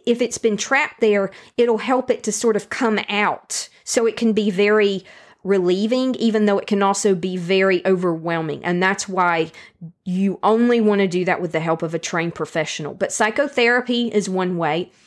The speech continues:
And that's where you, a lot of times, will go back into those traumas. If it's a good therapist, they will go in with you and help you to identify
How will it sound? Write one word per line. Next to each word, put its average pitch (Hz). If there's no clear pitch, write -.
And 226
that's 269
where 294
you, 247
a -
lot 202
of 226
times, 214
will 202
go 185
back 180
into 220
those 247
traumas. 233
If 262
it's 320
a 311
good 294
therapist, 285
they 233
will 262
go 233
in 277
with 285
you 202
and 196
help 240
you 196
to 202
identify 185